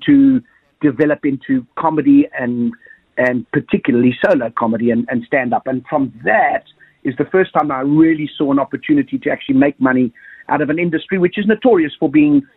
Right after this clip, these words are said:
you know, uh, high risk and, uh, often low income. But it just struck me as something that I could work at. And also because all my friends were going into business, and by that I mean either doctor,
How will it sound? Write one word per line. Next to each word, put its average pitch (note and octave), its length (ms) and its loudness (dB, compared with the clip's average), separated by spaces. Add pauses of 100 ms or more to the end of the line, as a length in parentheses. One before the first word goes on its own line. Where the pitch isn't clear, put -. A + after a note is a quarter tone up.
(300)
you F3+ 180 -2
know, A#2 280 -2
uh, B2+ 120 -2
high C3 180 -2
risk B2+ 380 -4
and, A#2+ 340 2 (100)
uh, A#2 240 -2 (340)
often C3 300 0
low B2 140 2
income. C3+ 500 0
But C3+ 160 -2 (600)
it D#3+ 140 -4
just G3 180 -2
struck - 300 -4
me E3 200 6
as D3 80 -2 (140)
something D3+ 360 0
that C#3 100 0
I C3+ 100 -2
could C3+ 260 -4
work C#3 480 2
at. D#3+ 160 0
And E3+ 180 -2 (560)
also A3+ 420 0
because F#3+ 300 -2
all C4 100 2
my A3 220 2 (160)
friends A#3 340 2
were D#3+ 120 2
going D3+ 300 -2
into C#3 200 -6
business, C3 500 -2
and A#2+ 100 0
by C3 140 0
that C#3 160 -4
I B2 60 -2
mean B2+ 280 -2 (260)
either B2+ 200 0
doctor, A#2+ 480 -4